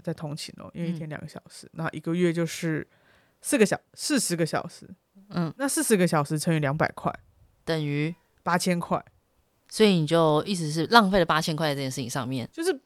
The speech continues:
Speaker 1: 就是花了八千块，甚至不止哦，因为你真的还要付钱坐车。
Speaker 2: 对。
Speaker 1: 好，如果我们算那个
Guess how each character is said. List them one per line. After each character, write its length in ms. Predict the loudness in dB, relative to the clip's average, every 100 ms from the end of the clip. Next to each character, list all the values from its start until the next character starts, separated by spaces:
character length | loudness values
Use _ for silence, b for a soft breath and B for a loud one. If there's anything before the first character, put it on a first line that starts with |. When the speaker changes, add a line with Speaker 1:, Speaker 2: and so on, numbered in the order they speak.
| _ _
Speaker 1:
就 140 | -6 -4
是 100 | -4 -6
花 240 | 6 8
了 120 | 8 6
八 240 | 6 6
千 300 | 4 0 -2
块， 220 | 0 2
甚 160 | 2 -2
至 80 | -2
不 120 | -4
止 220 | -2 -2
哦， 80 | 0
因 60 |
为 60 | 2
你 80 | 2
真 160 | 2 2
的 80 |
还 80 | 4
要 100 | 4
付 220 | 4 -2
钱 200 | -4 -6
坐 160 | -2 -4
车。 320 | -4 -10 -10 -10
Speaker 2:
对。 240 | -8 -8 -12 -10
Speaker 1:
好， 180 | -6
如 100 | 0
果 80 | 2
我 60 | 2
们 80 | 4
算 180 | 4
那 140 | 4 2
个 340 | 2 0 -2